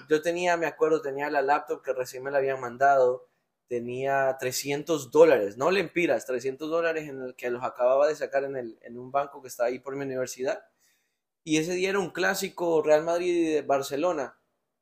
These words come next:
Y, men, voy entusiasmado porque un amigo que era mi vecino me invitó a su casa para ver el partido.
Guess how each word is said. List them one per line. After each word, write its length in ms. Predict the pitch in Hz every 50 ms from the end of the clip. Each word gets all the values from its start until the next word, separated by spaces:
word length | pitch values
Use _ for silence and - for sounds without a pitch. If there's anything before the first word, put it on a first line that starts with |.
| _ _ _ _ _ _ _ _ _ - 131
Y, 100 | 131 123
men, 380 | 131 143 147 151 151 147 135
voy 260 | 123 131 139 143 147
entusiasmado 680 | 151 165 156 180 175 156 175 160 151 156 156 170 170 -
porque 240 | 156 135 - 147
un 60 | 143 143
amigo 500 | 151 160 165 170 175 170 170 165 151 -
que 100 | - 147
era 180 | 139 147 151 156
mi 120 | 165 165
vecino 580 | 165 165 160 165 190 185 170 156 151 160 - _ _
me 120 | - 147
invitó 340 | 143 139 135 127 - - 139
a 60 | 139
su 140 | 143 151 -
casa 300 | - 160 160 156 165 156
para 160 | - 139 135
ver 100 | 131 131 135
el 80 | 131
partido. 460 | - 120 110 - - 117 120 113 -